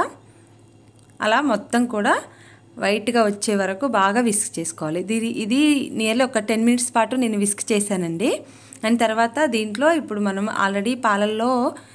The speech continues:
షుగర్ పౌడర్ని మిక్స్ చేసి పెట్టుకున్నాం కదా, so ఆ షుగర్ పౌడర్ ఉన్న మిల్క్ని కొద్ది కొద్దిగా యాడ్ చేసుకుంటూ బాగా విస్క్ చేసుకోవాలి. So చూస్తున్నారు కదా, నేను మనం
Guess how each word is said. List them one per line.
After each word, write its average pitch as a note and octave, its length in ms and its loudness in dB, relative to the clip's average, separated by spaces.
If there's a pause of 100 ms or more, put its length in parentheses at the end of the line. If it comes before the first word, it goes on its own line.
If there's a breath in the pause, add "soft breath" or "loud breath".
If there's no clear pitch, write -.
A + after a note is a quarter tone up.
(460 loud breath)
షుగర్ B3 300 2
పౌడర్ని A3 380 2
మిక్స్ - 220 -4
చేసి G#3+ 220 -4
పెట్టుకున్నాం F#3+ 480 -6
కదా, F#3+ 180 -2 (320)
so G3 80 -4 (460)
ఆ - 20 2 (120)
షుగర్ G#3 320 -2
పౌడర్ G#3 320 2 (500)
ఉన్న G3+ 120 4 (140)
మిల్క్ని G#3 460 0 (180)
కొద్ది G#3 300 -2
కొద్దిగా G#3+ 420 2
యాడ్ F#3 180 -2 (100)
చేసుకుంటూ F#3 520 -2 (560 loud breath)
బాగా G3+ 240 4 (100)
విస్క్ G3+ 280 0
చేసుకోవాలి. D3+ 500 -8 (1500 loud breath)
So A3 80 -4 (100)
చూస్తున్నారు A3+ 460 0
కదా, G#3 160 0 (120)
నేను G#3 200 0 (1300 loud breath)
మనం G#3+ 180 0